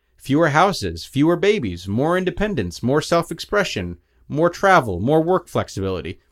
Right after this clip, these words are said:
more money to be had, but a hell of a lot more money to be lost. <laughs> You and your generation are better prepared for your upcoming thirties than any of the generations before you, because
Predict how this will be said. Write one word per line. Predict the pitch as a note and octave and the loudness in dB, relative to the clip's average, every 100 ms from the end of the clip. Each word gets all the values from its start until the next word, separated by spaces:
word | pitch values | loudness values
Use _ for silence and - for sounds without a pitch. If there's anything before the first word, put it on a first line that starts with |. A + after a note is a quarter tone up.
| _ - | _ 0
more | C3+ F#3+ | 4 6
money | G3+ G3 | 6 4
to | - | 2
be | E3+ D#3+ | 2 4
had, | F#3+ C3+ B2 - _ _ _ | 4 2 0 -6 _ _ _
but | A2 | -4
a | F#2+ | -4
hell | - - | -4 -2
of | |
a | D#3+ | 4
lot | D#3+ D3 | 4 4
more | D3 | 2
money | D3+ D3 D3 | 2 2 2
to | D3 | 2
be | |
lost. | C#3 F#2 D2 - - | 0 -2 -6 -14 0
<laughs> | C#3+ G#2 _ _ _ _ _ _ _ | 2 2 _ _ _ _ _ _ _
You | B2+ F#3 A3+ F#3+ | 4 4 4 2
and | B2 | 2
your | C#3 F3 | 4 4
generation | B2+ G#2 F#2 F#2+ F#2 G2 G2+ - _ _ _ - | 2 2 2 2 0 -2 -2 -4 _ _ _ -2
are | A2 A2+ A2 A2 - _ _ _ | 2 4 4 2 -4 _ _ _
better | A2+ A2 D3+ D#3+ | -2 2 4 2
prepared | D3 - A#2+ G#2 F2 D#2+ - _ _ _ | -2 -2 0 0 -4 -10 -20 _ _ _
for | - A#2+ | 2 6
your | A#2+ A2+ C3 | 6 6 4
upcoming | - - C3+ B2 A#2 | -2 2 4 4 2
thirties | - A#2+ F2+ E2+ E2+ - - | 4 4 4 -2 -10 -16 -8
than | G2 - _ _ | -4 -4 _ _
any | D#3+ E3 E3 D#3+ | -2 2 2 2
of | C#3 | 2
the | A#2 | 0
generations | B2 A2+ A2+ G#2+ G#2+ | 2 6 6 4 2
before | - G2 G#2 F#2+ | -2 -4 -4 -4
you, | G#1+ - _ _ _ _ - | -6 -14 _ _ _ _ -8
because | A#2 C3+ A#2 G#2+ - | -2 2 2 0 -6